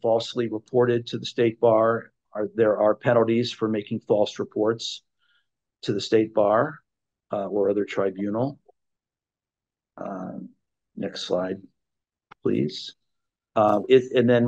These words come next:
one question that a lot of people have is, is this reporting requirement retroactive? The,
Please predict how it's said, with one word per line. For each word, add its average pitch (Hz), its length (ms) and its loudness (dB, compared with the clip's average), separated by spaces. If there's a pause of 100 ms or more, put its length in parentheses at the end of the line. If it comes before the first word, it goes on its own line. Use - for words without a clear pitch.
one 143 280 2
question 135 500 4
that 117 120 4
a 110 60 2
lot 117 200 4
of 120 80 -4
people 117 300 -4
have 117 340 -2
is, 107 420 -6
is 117 220 -4
this 113 260 0
reporting 135 400 4
requirement 117 680 2 (540)
retroactive? 117 920 2
The, 98 260 -6